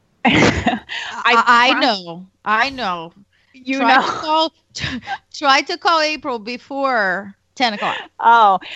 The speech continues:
Speaker 1: I do set strict
Speaker 2: <laughs>
Speaker 1: boundaries. <laughs> I do set strict boundaries. Um, pretty, I try to be really strict about my schedule. So, like, I,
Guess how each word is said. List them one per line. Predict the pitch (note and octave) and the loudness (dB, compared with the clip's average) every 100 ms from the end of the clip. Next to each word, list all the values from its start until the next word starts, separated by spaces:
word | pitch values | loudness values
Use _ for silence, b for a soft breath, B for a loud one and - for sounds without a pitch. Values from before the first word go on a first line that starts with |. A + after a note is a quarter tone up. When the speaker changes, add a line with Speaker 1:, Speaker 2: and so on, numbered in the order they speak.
| B | B
Speaker 1:
I | A#3+ C#4 | 0 0
do | C4 E4 | 0 -6
set | - B4 A4 | -2 -4 -4
strict | - G#4 B3+ | -6 -6 -2
Speaker 2:
<laughs> | |
Speaker 1:
boundaries. | B3+ A3+ A#3 A#3+ A#3+ A#3 D#4 | -2 -2 -4 -4 -4 -4 -2
<laughs> | - | -2
I | - - F#4 - E4 F4+ G#4+ - F4 C4 C#4+ | -2 2 2 2 0 0 -2 0 0 -2 -4
do | D#4 | -4
set | - C#4 - | -2 -4 -4
strict | - A3 G#3+ - | -8 -8 -8 -2
boundaries. | G3+ G#3 G#3 G#3+ G#3+ - D5+ F5+ G5+ C5 | 0 0 -4 -4 -4 -4 -4 -4 -4 -4
Um, | - D4+ C#4 | 2 2 0
pretty, | - F4+ F#4 G4+ - | -2 -2 0 0 0
I | C#4+ | -2
try | - D4 | 0 0
to | C#4+ | 0
be | D4+ | -4
really | D4 B3+ B3 | -6 -4 -4
strict | B3 - A3 A3+ | -6 -8 -6 -2
about | G#3+ G#3+ | 0 0
my | G3+ | -2
schedule. | A#3 - G3 G3 G#3 G#3+ | -8 -4 -4 -2 -4 -4
So, | - G#3 G3 F#3+ B B B B | 0 4 6 4 B B B B
like, | A3 G#3+ G3+ - | 2 2 0 -2
I, | G#3 G#3 G3+ G3+ G3+ G3 G3 | 2 2 2 2 0 0 -2